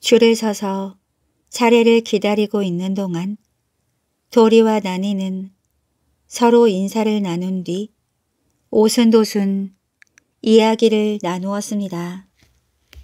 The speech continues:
그들의 차례가 되자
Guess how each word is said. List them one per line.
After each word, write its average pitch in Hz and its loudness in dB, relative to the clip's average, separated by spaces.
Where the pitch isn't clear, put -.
그들의 233 4
차례가 226 0
되자 196 -6